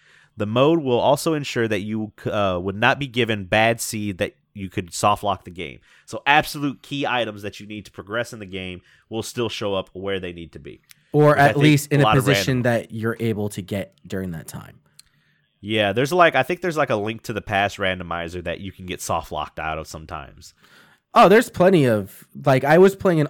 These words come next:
Speaker 2: Ocarina of Time randomizer, and they have one where do you want absolute chaos, or do you wanna know that you can beat the game?
Speaker 1: <laughs>
Speaker 2: Uh, it's not uncommon.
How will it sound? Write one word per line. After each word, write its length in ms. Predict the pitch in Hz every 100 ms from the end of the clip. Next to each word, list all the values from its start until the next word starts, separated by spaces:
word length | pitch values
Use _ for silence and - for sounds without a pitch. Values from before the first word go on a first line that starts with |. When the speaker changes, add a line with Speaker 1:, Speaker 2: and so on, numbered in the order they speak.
| -
Speaker 2:
Ocarina 440 | 139 127 120 113
of 80 | 92
Time 540 | - 120 120 101 90 -
randomizer, 600 | 101 92 87 85 90 92
and 100 | 101
they 80 | 117
have 220 | 120 110
one 260 | 113 110
where 160 | 104 101
do 260 | 95 - 110
you 100 | 107
want 240 | 104 107 -
absolute 600 | 98 - - 104 113 -
chaos, 640 | 120 123 131 226 - - _ - _
or 100 | 139
do 100 | 139 139
you 120 | 139
wanna 260 | 139 131
know 460 | 120 139 143 175 160
that 120 | 139
you 120 | 143 135
can 160 | 139
beat 240 | 127 123 -
the 80 | 98
game? 440 | 127 92 78 76 - -
Speaker 1:
<laughs> 120 | 143 - 185 -
Speaker 2:
Uh, 380 | 165 135 123 120 113
it's 160 | 139 160
not 200 | 156 139
uncommon. 600 | 127 107 95 78 65